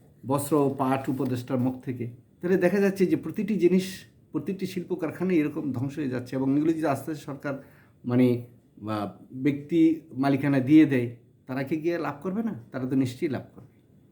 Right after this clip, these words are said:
তারা লাভ করার মূল কারণ কি? তাদের দক্ষতা, তাদের ম্যানেজমেন্ট, সব কিছু। কিন্তু সরকারি দক্ষতা, ম্যানেজমেন্টের প্রশ্ন আসে না। এখানে হলো যে সরকারি চাকরি কিংবা রাজনীতিবিদ যারা আছেন,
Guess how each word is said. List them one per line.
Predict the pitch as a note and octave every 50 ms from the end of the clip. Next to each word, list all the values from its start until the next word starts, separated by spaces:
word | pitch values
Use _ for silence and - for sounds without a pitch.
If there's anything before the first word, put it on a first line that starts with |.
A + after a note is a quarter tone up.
| _ _ -
তারা | C#3+ C3
লাভ | B2 B2 C3 C#3 C3 -
করার | - E3 E3 E3+
মূল | E3 D#3+ F3+ F3+
কারণ | F3 F3+ F3+ F#3 G3 G3
কি? | D#3 D3+
তাদের | B2 - C3 B2 C3 A2+
দক্ষতা, | A2+ C3 B2+ - - - B2+ A#2 B2 A#2+ A#2 A#2
তাদের | A#2 B2+ A#2+ B2 A#2+
ম্যানেজমেন্ট, | A#2+ B2+ C3+ D3 C#3+ B2+ A#2+ C3 C3 A#2 A#2
সব | - C#3 - -
কিছু। | - - - - - - - -
কিন্তু | - D#3 C#3 -
সরকারি | - - D3 C3+ C3+ E3 E3 F3+ G3 F#3+ - - - - -
দক্ষতা, | C#3 C3+ - - - C#3+ - D3
ম্যানেজমেন্টের | C3+ B2+ A#2+ B2 A#2+ A#2+ C#3 C3 B2+ C#3 C3
প্রশ্ন | - - B2+ - - C3
আসে | A2 F#2+ - - -
না। | - - - - - _ - - _ _ _ _ _ _ - - - - C3+
এখানে | C3 - F3 F3+
হলো | E3+ E3+ F3 F#3+
যে | F#3 F#3+ A#3+ B3+
সরকারি | B3+ - F3 C#3+ - C#3+ B2+ B2
চাকরি | - A#2+ - - - - - - _ _ _ _ - -
কিংবা | D#3+ D#3+ D#3+ D3+
রাজনীতিবিদ | C#3+ C#3+ C#3+ D3+ D#3+ D#3 D#3+ D3+ D3+ D3 C#3 C3
যারা | D#3 D3 D3 D3+ D3+
আছেন, | C#3+ - - D#3 D#3 D#3+ D#3+